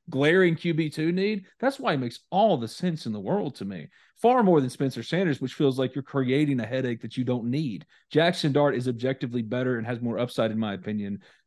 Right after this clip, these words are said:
than Spencer Sanders. Do I think Spencer Sanders could win more games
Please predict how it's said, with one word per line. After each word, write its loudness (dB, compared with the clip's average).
than 2
Spencer -4
Sanders. -4
Do 0
I 0
think -2
Spencer -2
Sanders -2
could -6
win -2
more 6
games -2